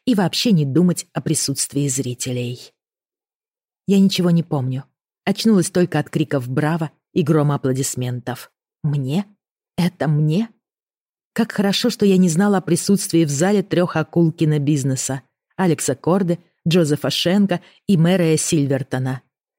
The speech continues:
Хозяин Лондон Филмс и представители Фокса и Юнайтед Артистс в тот вечер несколько засиделись в ресторане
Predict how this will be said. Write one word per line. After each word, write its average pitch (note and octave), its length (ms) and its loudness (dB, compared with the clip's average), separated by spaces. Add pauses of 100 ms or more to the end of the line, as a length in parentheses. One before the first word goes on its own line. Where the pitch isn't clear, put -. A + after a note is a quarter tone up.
(120)
Хозяин A3+ 420 2
Лондон E3+ 340 4
Филмс F#3 520 2
и E3+ 80 0
представители D#3+ 680 0
Фокса D3+ 480 -2 (180)
и F#3 80 2
Юнайтед D#3 640 0
Артистс - 640 -4 (220)
в - 40 -20
тот A#3+ 160 0
вечер A3 320 2
несколько F3 380 2
засиделись D#3+ 580 2
в - 40 -6
ресторане D3 680 -2